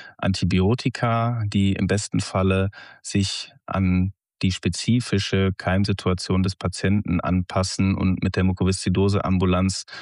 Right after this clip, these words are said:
proaktiv definiert worden sind. Bei Patienten, die dazu neigen, ein dios zu haben, das Wort hatten wir ja schon am Anfang genannt, also so eine, so einen Darmverschluss,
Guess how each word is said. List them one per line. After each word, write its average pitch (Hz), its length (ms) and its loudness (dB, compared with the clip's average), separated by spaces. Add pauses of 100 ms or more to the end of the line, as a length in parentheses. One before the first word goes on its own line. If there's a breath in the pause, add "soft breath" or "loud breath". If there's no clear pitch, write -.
(420 loud breath)
proaktiv 101 1000 0 (300 soft breath)
definiert 98 680 2
worden 85 320 -2
sind. - 500 -6 (560)
Bei 95 320 0 (120)
Patienten, 110 680 0
die 98 440 2 (260)
dazu 95 440 -2
neigen, 110 1000 0
ein 95 300 0
dios 127 400 2
zu 113 240 -4
haben, 110 640 -2
das - 400 -10 (580)
Wort 95 240 -2
hatten 107 240 0
wir 101 100 2
ja 98 60 0
schon 95 220 0
am 80 100 -2
Anfang 107 440 0
genannt, 98 420 2
also 92 160 -2
so 92 140 0
eine, 90 240 2 (160)
so 101 80 0
einen 90 160 2
Darmverschluss, 107 920 -2